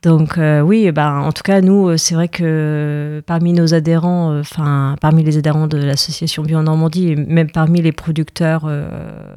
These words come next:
bio ou en, biologique ou en conversion sur le territoire, euh, il n'a, on a plus de la moitié des producteurs, euh, qui sont soit en lait ou soit en bovin viande. C-, l'élevage est, est avant tout, euh, voilà, c'est une des principales, euh, filières sur le territoire Normandie.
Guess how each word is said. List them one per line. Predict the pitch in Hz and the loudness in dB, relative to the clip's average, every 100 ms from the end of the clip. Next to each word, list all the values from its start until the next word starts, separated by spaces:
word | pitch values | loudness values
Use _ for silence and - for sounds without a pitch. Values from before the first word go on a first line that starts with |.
| - _ _ _ _ _ | -20 _ _ _ _ _
bio | - 196 | -2 2
ou | 202 180 | 4 4
en, | 165 85 | 2 0
biologique | 170 170 170 180 - | 2 4 4 4 2
ou | |
en | 170 | 0
conversion | 160 160 156 - 180 | 0 0 0 0 -2
sur | - 160 | -2 -4
le | |
territoire, | 147 156 151 151 214 214 208 | -2 0 0 0 0 2 2
euh, | 160 143 143 | 2 0 -2
il | 143 | 0
n'a, | 151 143 135 | 0 0 0
on | 156 | 0
a | 156 | 2
plus | 143 - | 0 -2
de | 180 | 2
la | 165 | 4
moitié | 175 165 - 185 | 4 2 0 0
des | 170 | -2
producteurs, | - 156 151 - 196 196 | -2 -6 -6 -2 0 2
euh, | 165 | 0
qui | 147 156 | -2 -4
sont | - 160 | -4 -4
soit | 147 - 170 | -6 -4 -2
en | 156 156 | 0 0
lait | 165 196 | 2 2
ou | 180 | 0
soit | - 170 | -2 -4
en | 156 | -2
bovin | 160 151 165 | 0 0 -2
viande. | 175 175 - - - - | -2 -6 -8 -20 -20 -16
C-, | - - - | -8 -8 2
l'élevage | 170 180 170 190 214 185 | 4 4 4 4 2 2
est, | 170 160 | 0 0
est | 170 165 | -2 0
avant | 170 156 160 | -2 -2 -4
tout, | - - 196 | -6 -10 -4
euh, | 190 165 156 156 | -2 0 -2 -4
voilà, | 165 180 165 | -4 -4 -4
c'est | - 160 - | -2 -2 2
une | 190 | 2
des | 175 | 2
principales, | 165 - 165 160 - 175 170 | 0 -4 -4 -4 -4 -4 -4
euh, | 156 156 160 156 | -4 -4 -6 -8
filières | 151 - 160 165 175 | -4 0 2 2 0
sur | - | -2
le | 151 156 | -4 -2
territoire | 156 151 170 | -4 -2 -2
Normandie. | 156 151 165 165 | 0 0 -4 -8